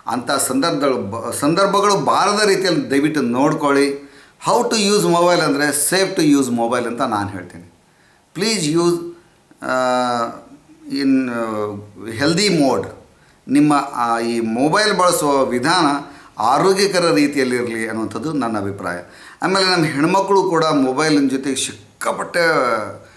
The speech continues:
ಆ, ಸಂಪರ್ಕವನ್ನು ಇಟ್ಕೋತಾರೆ. ಹೆಚ್ಚು ಮೊಬೈಲನ್ನು ಯೂಸ್ ಮಾಡ್ತಾ ಮಾಡ್ತಾ ಮನೆಯಲ್ಲಿರುವಂಥ ಕುಟುಂಬ ಸದಸ್ಯರ ಸಂಬಂಧಗಳು ಕ-, ಕುಸಿತಕ್ಕೊಳಗಾಗ್ತಾ ಇದ್ದಾವೆ. ಆದ, ಹಾಗಾಗಿ ಎಷ್ಟೋ ಕುಟುಂಬಗಳಲ್ಲಿ ಗಂಡ ಹೆಂಡತಿ ಸಂಬಂಧ, ಮಕ್ಕಳ ಸಂಬಂಧಗಳು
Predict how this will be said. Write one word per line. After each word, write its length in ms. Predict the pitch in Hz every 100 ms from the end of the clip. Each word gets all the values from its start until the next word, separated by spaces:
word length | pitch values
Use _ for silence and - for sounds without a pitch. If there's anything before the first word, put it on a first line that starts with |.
| - -
ಆ, 120 | 117
ಸಂಪರ್ಕವನ್ನು 600 | 117 127 127 143 139 131
ಇಟ್ಕೋತಾರೆ. 760 | 123 117 117 110 107 - - - -
ಹೆಚ್ಚು 420 | 156 160 - 208
ಮೊಬೈಲನ್ನು 500 | 196 190 180 175 170
ಯೂಸ್ 180 | 160 147
ಮಾಡ್ತಾ 320 | 151 143 147
ಮಾಡ್ತಾ 320 | 135 135 143
ಮನೆಯಲ್ಲಿರುವಂಥ 800 | 135 117 139 175 175 175 170 160
ಕುಟುಂಬ 440 | 147 135 151 185
ಸದಸ್ಯರ 480 | 175 151 143 139 135
ಸಂಬಂಧಗಳು 600 | 127 - 156 190 185 165
ಕ-, 380 | - 135 117 - - -
ಕುಸಿತಕ್ಕೊಳಗಾಗ್ತಾ 880 | - 147 196 - 180 151 143 127 -
ಇದ್ದಾವೆ. 580 | 120 117 117 117 - - - - -
ಆದ, 240 | 131 147
ಹಾಗಾಗಿ 680 | 165 131 156 180 180 175 156
ಎಷ್ಟೋ 340 | 139 - 180
ಕುಟುಂಬಗಳಲ್ಲಿ 600 | 175 160 156 151 143 143 147
ಗಂಡ 240 | 127 131
ಹೆಂಡತಿ 320 | 143 131 131
ಸಂಬಂಧ, 340 | 131 123 117 107
ಮಕ್ಕಳ 420 | 104 110 107 151
ಸಂಬಂಧಗಳು 760 | 147 123 117 110 107 101 104